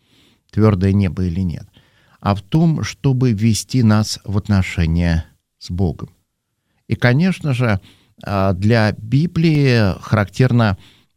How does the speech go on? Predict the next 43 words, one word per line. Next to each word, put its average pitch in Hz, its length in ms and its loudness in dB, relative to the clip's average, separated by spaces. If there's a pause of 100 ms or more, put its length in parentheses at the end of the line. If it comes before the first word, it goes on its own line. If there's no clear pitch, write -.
(200)
то 151 120 4
описание 123 500 2
природного 104 460 0
мира, 185 320 -2
которое 143 480 -2
было 120 320 0
вот 92 220 -4 (420)
в - 80 -20
то 110 140 -4
время. 101 440 -2 (760)
Точно 87 240 -2
так 117 200 0
же, 95 100 -2
как, - 200 -8
не 92 60 0
знаю, 85 180 0
там, 78 160 -6
для 98 100 0
святых 135 380 -2
отцов 131 320 0
характерно 98 760 -2 (400)
то 131 120 2
восприятие 113 560 0
природного 104 420 0
мира, 117 220 0
которое 90 340 -2
было 87 260 2
в 85 100 -2
их - 200 -6
время. 87 400 -2 (460)
И 101 100 0
для 117 180 4
нас 143 220 0
характерно 101 500 -2
то 101 140 -4
восприятие 98 560 -2
природного 98 420 2
мира, 131 200 2
которое 104 340 -2
в 85 80 -2
наше 101 360 0
время. 87 400 -2
Это 143 300 -2